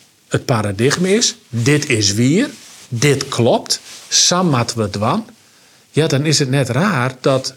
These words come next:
de managers die opleid worden in zo'n programma uiteindelijk dat ik dogge.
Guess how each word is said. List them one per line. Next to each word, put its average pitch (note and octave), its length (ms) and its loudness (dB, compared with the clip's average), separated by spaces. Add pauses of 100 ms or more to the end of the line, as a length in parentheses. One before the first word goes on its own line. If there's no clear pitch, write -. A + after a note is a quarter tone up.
de B2 180 0
managers C3 580 2
die B2 200 0
opleid E3+ 500 0
worden A2 340 0 (300)
in F#3 200 2
zo'n A#2+ 240 2
programma C3 640 -2 (360)
uiteindelijk B2+ 640 0
dat G#2+ 220 0
ik G#2+ 240 -6
dogge. F#3 300 2